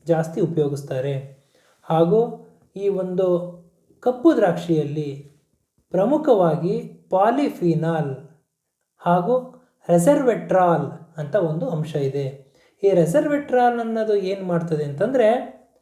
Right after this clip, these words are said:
ನಮ್ಮ ದೇಹದಲ್ಲಿರ್ತಕ್ಕಂತಹ ಸೆಲ್ಸ್‌ಗಳನ್ನ ಕಾಪಾಡ್ತದೆ ಈ ಫ್ರೀ ರ್ಯಾಡಿಕಲ್ಸ್ ಇಂದ ಡ್ಯಾಮೇಜ್ ಆಗೋದನ್ನ. ಇದು ಆಂಟಿ ಕ್ಯಾನ್ಸರಸ್ ಆಗಿ ಕೆಲಸ ಮಾಡ್ತದೆ ರೆಸರ್ವೆಟ್ರಾಲ್. ಹಾಗೂ ಆಂಟಿ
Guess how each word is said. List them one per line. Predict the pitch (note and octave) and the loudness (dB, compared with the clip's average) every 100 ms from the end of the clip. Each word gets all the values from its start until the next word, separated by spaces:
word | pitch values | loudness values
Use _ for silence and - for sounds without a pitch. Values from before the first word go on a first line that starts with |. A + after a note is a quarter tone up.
| _ _ - | _ _ -8
ನಮ್ಮ | G3+ A3 A#3 | -4 -2 -2
ದೇಹದಲ್ಲಿರ್ತಕ್ಕಂತಹ | F3+ G3+ G#3+ A3 A3+ A3 A3 - G#3+ - G#3 G3+ G3+ G#3+ B3+ C4+ - _ _ _ _ _ _ - | 2 4 4 2 0 0 -2 -2 -6 -4 -8 -6 -6 -4 -4 -6 -14 _ _ _ _ _ _ -20
ಸೆಲ್ಸ್‌ಗಳನ್ನ | - A#3+ C#4+ C#4+ - - _ F#3 F3+ A3+ C4+ - | 2 4 4 2 -6 -18 _ -2 0 -2 -8 -4
ಕಾಪಾಡ್ತದೆ | E3+ F3 G#3+ E3+ D#3 D#3 D3+ | -2 2 2 2 -2 0 0
ಈ | E3+ | -2
ಫ್ರೀ | E3+ A3 C4+ | -4 -4 -2
ರ್ಯಾಡಿಕಲ್ಸ್ | C#4+ A3 G#3+ G#3+ G#3 G3+ F3 | -2 -2 -2 0 0 -2 -2
ಇಂದ | E3+ F#3 | 2 2
ಡ್ಯಾಮೇಜ್ | F#3 D3+ D3+ F3 E3+ | 2 0 -2 0 0
ಆಗೋದನ್ನ. | D3+ C#3+ C#3 C#3 D3 C#3+ C#3 - _ _ | 0 -2 -4 -4 -4 -8 -12 -18 _ _
ಇದು | G3 - | -2 0
ಆಂಟಿ | E3+ A#3 - D4 D4 - - - - | 0 -2 0 2 2 0 -8 -14 -6
ಕ್ಯಾನ್ಸರಸ್ | F#3 G3+ A3 G3+ - | -4 -2 -2 -2 0
ಆಗಿ | E3+ D#3+ E3+ E3+ | 0 0 2 2
ಕೆಲಸ | E3 D#3 D#3 | 2 -2 -2
ಮಾಡ್ತದೆ | D#3 C#3+ - D3 D3 | -2 -4 -2 0 0
ರೆಸರ್ವೆಟ್ರಾಲ್. | C#3 C#3 D3+ D3 D3+ F3+ G#3+ | -4 -4 -4 -4 0 0 0
ಹಾಗೂ | E3+ F3 F3+ A#3+ C#4+ - - _ _ - | 0 0 2 2 0 -2 -12 _ _ -4
ಆಂಟಿ | G3 A#3+ A#3+ D4 D#4+ - | -2 -2 -2 0 -2 -4